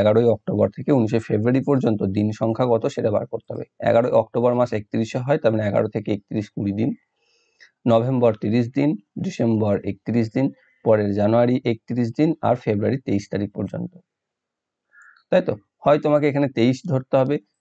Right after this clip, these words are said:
যদি এদিকে বাইশ ধরো তাহলে তোমাকে এখানে একুশ ধরতে হবে, কারণ এগারো থেকে একত্রিশ, যদি এগারো থেকে ধরো তাহলে একুশ দিন আসবে, ঠিক আছে? দুটোর মধ্যে যে কোনো এক জায়গাতে তোমাকে নিতে হবে। এবার যদি যোগ করি এগুলোকে, তুমি যোগ করে নাও, কুড়ি তিরিশ পঞ্চাশ,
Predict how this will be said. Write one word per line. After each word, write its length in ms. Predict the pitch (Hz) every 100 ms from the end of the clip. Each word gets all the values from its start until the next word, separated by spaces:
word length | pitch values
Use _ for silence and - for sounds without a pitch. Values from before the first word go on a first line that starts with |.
| _
যদি 180 | 113 113 113
এদিকে 220 | 113 120 104
বাইশ 220 | 110 131 120
ধরো 120 | 135 -
তাহলে 160 | 110 107
তোমাকে 180 | 104 104
এখানে 180 | 101 104 98
একুশ 200 | 101 123 113
ধরতে 220 | 120 - 117
হবে, 140 | 139
কারণ 160 | 151 113 104
এগারো 180 | 104 104
থেকে 140 | 104 113 101
একত্রিশ, 280 | - 117 113
যদি 100 | 110 107 98
এগারো 220 | 104 107 -
থেকে 200 | - - 170
ধরো 160 | 120 117 -
তাহলে 220 | 104 101 110
একুশ 180 | 123 110 104
দিন 100 | 101 104
আসবে, 220 | - - _ _ _ _ _ _ -
ঠিক 100 | 190
আছে? 140 | 123 131
দুটোর 180 | 139 147
মধ্যে 160 | 147 131
যে 60 | 127
কোনো 100 | 131 123
এক 60 | 113
জায়গাতে 220 | 117 - 117
তোমাকে 220 | 117 143 302 _ _ _ _ -
নিতে 220 | 131 113 101
হবে। 160 | 101 87 - - _ 120
এবার 140 | 143 143
যদি 140 | 143 127
যোগ 100 | 127 127 -
করি 160 | 131 123 107
এগুলোকে, 400 | 104 104 101 151 - _ _ _
তুমি 140 | 113 107
যোগ 120 | 110 104 117
করে 140 | 113
নাও, 120 | 127 254 - _ _ _ _ -
কুড়ি 200 | 117 110
তিরিশ 180 | 113 107 -
পঞ্চাশ, 420 | 110 104 101 139